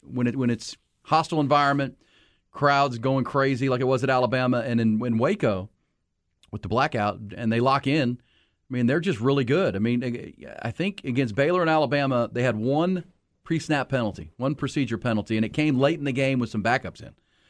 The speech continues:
So, and, and obviously we saw how dominant they were. So it tells you when they lock in, they're really good.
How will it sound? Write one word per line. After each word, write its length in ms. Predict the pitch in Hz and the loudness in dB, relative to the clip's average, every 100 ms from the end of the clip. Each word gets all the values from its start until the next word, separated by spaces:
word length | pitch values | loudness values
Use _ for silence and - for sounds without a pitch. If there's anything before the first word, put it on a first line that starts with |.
| _ _ _ | _ _ _
So, 500 | - - 127 127 120 - | -6 0 4 4 2 -2
and, 180 | 127 - | -12 -4
and 140 | 120 | 0
obviously 280 | 135 135 127 | 0 0 -2
we 60 | |
saw 160 | 117 123 | 0 0
how 100 | 117 | 0
dominant 360 | 101 117 120 104 | 0 2 0 0
they 80 | |
were. 200 | 92 82 - - - _ | -4 -6 -10 -20 -20 _
So 140 | - | -4
it 80 | 127 | 0
tells 180 | 175 180 | 2 2
you 80 | 151 | 2
when 100 | 135 | 2
they 120 | 156 | 2
lock 300 | 165 147 143 | 4 2 2
in, 160 | 143 123 | 2 4
they're 120 | 117 | 4
really 220 | 113 107 | 2 0
good. 240 | 92 67 | -2 -6